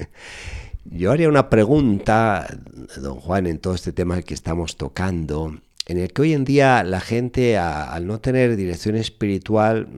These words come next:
va y, y usa el confesionario como, como parte de la dirección espiritual. No cabe duda que es una solución de alguna forma, ¿no?, para paliar la ausencia de dirección espiritual, pero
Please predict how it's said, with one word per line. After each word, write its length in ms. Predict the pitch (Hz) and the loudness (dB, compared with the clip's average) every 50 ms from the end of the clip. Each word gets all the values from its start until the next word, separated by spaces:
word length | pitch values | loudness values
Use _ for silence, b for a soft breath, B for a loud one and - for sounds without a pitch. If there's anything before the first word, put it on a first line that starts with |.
| 67 69 65 69 80 87 85 85 95 | -14 -12 -12 -12 -10 -10 -10 -4 -2
va 400 | 110 113 120 123 127 127 120 - | 2 2 4 4 4 4 2 0
y, 340 | - 85 87 82 82 82 78 | -4 -6 -6 -6 -8 -8 -6
y 100 | 82 101 | -2 -2
usa 160 | 113 - 139 135 | 0 0 0 -2
el 80 | 131 | 0
confesionario 880 | - 123 110 95 - 90 80 - - 82 90 127 143 131 87 71 62 - | -2 -4 -4 -2 -2 -2 -2 -2 -4 -2 -2 0 -2 -2 -2 -4 -4 -6
como, 440 | - - 67 60 52 52 52 50 50 | -6 -10 -10 -8 -10 -10 -10 -10 -12
como 320 | - - 62 55 50 52 52 | -12 -14 -14 -12 -12 -14 -14
parte 420 | - - 87 85 82 - 87 85 | -10 -10 -8 -8 -8 -8 -8 -6
de 120 | 71 62 | -6 -6
la 120 | 57 58 55 | -8 -8 -8
dirección 460 | 52 55 55 55 - - - 71 73 | -8 -8 -10 -10 -10 -8 -8 -8 -8
espiritual. 960 | 78 76 - - - 58 - 50 - - - 67 65 64 58 58 57 50 - B B B B B B B B B B B B _ | -8 -8 -10 -10 -10 -10 -10 -10 -12 -12 -10 -10 -8 -6 -6 -8 -8 -10 -12 B B B B B B B B B B B B _
No 180 | - 82 92 - | -6 -6 -4 0
cabe 180 | - 95 92 | 2 4 6
duda 220 | 95 101 104 101 - | 8 8 6 6 4
que 140 | - 82 | 2 -2
es 160 | 78 - - - | -2 -2 -2 -2
una 220 | 82 78 71 71 | -4 -4 -4 -6
solución 600 | - - - 57 95 92 - - - 92 87 76 65 | -6 -8 -8 -8 -8 -10 -10 -8 -6 -6 -4 -4 -6
de 60 | 55 | -8
alguna 340 | 52 55 58 71 69 65 65 | -10 -10 -10 -10 -10 -10 -10
forma, 540 | - - - 95 95 87 85 71 65 55 53 | -10 -4 -4 -4 -4 -4 -6 -8 -8 -10 -10
¿no?, 400 | 55 62 87 107 120 113 95 82 - 65 64 - - | -8 -4 -4 -2 -2 -4 -6 -8 -10 -12 -14 -12 -12
para 260 | - 57 - 60 - | -12 -10 -10 -12 -10
paliar 400 | - 73 73 73 76 78 80 78 | -8 -8 -6 -4 -4 -4 -4 -4
la 100 | 82 80 | -4 -6
ausencia 520 | 76 71 67 - 80 85 90 85 - 80 65 | -6 -6 -6 -4 -4 -4 -4 -4 -6 -8 -8
de 80 | 53 | -8
dirección 420 | 55 62 64 60 58 - - 71 71 | -8 -8 -10 -12 -12 -10 -10 -10 -8
espiritual, 540 | 67 - - - 65 69 71 - 110 110 - | -10 -10 -12 -10 -12 -8 -2 -2 -2 0 2
pero 260 | 104 90 85 82 | 0 0 0 -2